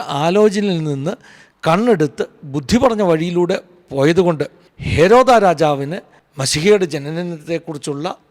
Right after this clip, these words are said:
വാർത്ത കിട്ടുന്നു. രണ്ട് വയസ്സിൽ താഴെയുള്ള ഒത്തിരി കുഞ്ഞുങ്ങളുടെ പ്രാണൻ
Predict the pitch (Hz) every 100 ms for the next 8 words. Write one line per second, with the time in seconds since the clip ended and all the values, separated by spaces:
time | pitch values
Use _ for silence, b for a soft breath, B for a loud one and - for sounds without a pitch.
0 | - 151 135 139 175 135 131 135 165 _
1 | b b b 147 160 202 262 180 - 160
2 | - 139 151 170 156 151 185 - b b
3 | b b - 147 - 311 285 - 185 185
4 | 175 160 156 - _ 143 139 165 180